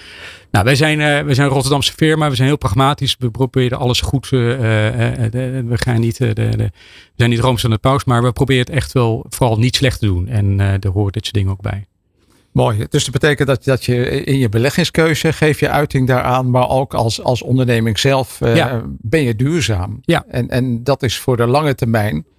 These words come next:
Speaker 2: is dat goed voor iedereen. Daar komt het eigenlijk op neer.
Speaker 1: Ja, en dan wordt het ook intrinsieker. We zitten het intrinsieker in je hele beleid. Dus we hebben ook geen duurzaamheidsportefeuille als keuze.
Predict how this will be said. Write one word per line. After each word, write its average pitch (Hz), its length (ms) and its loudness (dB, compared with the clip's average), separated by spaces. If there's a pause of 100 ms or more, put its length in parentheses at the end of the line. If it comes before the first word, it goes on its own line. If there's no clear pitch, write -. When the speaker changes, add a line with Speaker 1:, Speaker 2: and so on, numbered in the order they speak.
(240)
Speaker 2:
is - 140 -2
dat 117 160 0
goed - 220 -2
voor 135 120 -2
iedereen. 127 380 0
Daar 110 120 0
komt 95 200 -4
het 101 80 2
eigenlijk 95 320 -4
op 139 60 2
neer. 123 200 -4
Speaker 1:
Ja, 160 240 4
en 135 60 0
dan 147 400 -2
wordt 143 260 2
het - 120 -4
ook - 80 0
intrinsieker. 127 580 0
We 95 60 -4
zitten 113 240 -2
het 107 100 -4
intrinsieker 127 420 -2
in 117 100 0
je 113 100 0
hele 104 300 0
beleid. 98 260 2
Dus - 100 -4
we 110 60 2
hebben 131 180 2
ook - 60 -6
geen 127 360 0
duurzaamheidsportefeuille 120 920 0
als 113 200 0
keuze. 139 480 0